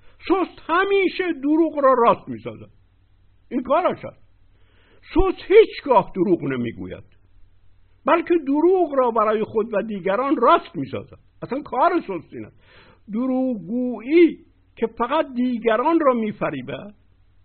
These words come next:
گامی در راستی برداشته است اگر یک همچین دروغگویی پیدا شود. دروغگویی که می‌داند حقیقت را نمی‌گوید، از دروغش باید عذاب بکشد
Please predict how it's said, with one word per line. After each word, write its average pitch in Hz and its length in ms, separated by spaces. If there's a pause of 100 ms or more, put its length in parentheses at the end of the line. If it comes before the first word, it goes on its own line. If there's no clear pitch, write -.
(520)
گامی 320 500
در 262 200
راستی 240 440
برداشته 226 420
است - 200
اگر 180 220
یک 202 240
همچین 220 280
دروغگویی 175 420
پیدا 120 380
شود. - 300 (1600)
دروغگویی 262 800
که 269 160
می‌داند 294 580
حقیقت 208 640
را 220 140
نمی‌گوید، 214 720
از 208 200
دروغش 269 500
باید 240 240
عذاب 220 480
بکشد - 500